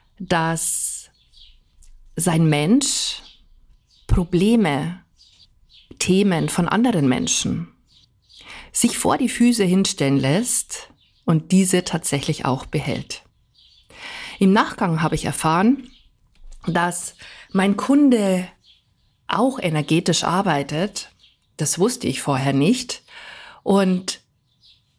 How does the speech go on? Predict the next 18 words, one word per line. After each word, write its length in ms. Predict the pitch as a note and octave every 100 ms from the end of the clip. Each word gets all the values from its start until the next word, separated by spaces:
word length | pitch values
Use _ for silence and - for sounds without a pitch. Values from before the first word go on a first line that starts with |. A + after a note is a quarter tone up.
| _ _ _ _ _ _ -
es 200 | F3+ -
wurde 180 | A#3 B3
mir 140 | E3
bestätigt, 880 | D3+ - C#3+ D3+ D3 A3+ C#4 - - - - - - -
dass 440 | F3 E3+ E3 - -
nach 280 | F3 F3 A#3
so 140 | - D#3
einer 220 | D#3 D#3
Sitzung 640 | F#3 F#3+ - G3 F#3 F#3
in 140 | E3+
letzter 460 | D3+ D#3 - - E3
Zeit 540 | - E3 D#3 F3 F3 -
immer 440 | F3+ F3 E3+ E3+
die 360 | E3+ E3 E3 D#3+
energetische 600 | D#3 D#3+ E3 D#3+ E3 F3+
Reinigung 460 | C#3+ D#3+ F#3+ D#3+ D3+
ausgeblieben 600 | D3+ - F3+ D3 C#3 -
ist. 440 | - E3 - -